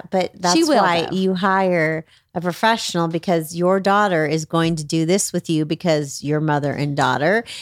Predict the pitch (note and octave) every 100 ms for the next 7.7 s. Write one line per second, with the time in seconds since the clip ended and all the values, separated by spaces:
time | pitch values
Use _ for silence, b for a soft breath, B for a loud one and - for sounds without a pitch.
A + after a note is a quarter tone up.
0 | B - F3 F3+ G#3 A3 G#3 A3 A#3 A#3
1 | - B3+ D#4+ E4 F4+ B3+ E4 E4 D#4+ E4+
2 | D#4+ - E4+ F4+ F4+ D#4 B3+ C#4 C#4 B3+
3 | A#3+ A#3+ E4 C#4+ D4 C4+ F#4 F#4 C4+ B3
4 | B3+ C4 - C#4 C#4+ B3+ C#4 C4+ C4 B3+
5 | G#3 F#3 G#3 A#3 - C4+ C4 A#3 G3+ F3+
6 | E3 B2 G#3 G#3+ - B3 - E4 E4+ D4
7 | D4 B3 A#3+ A#3 G3 F3+ C3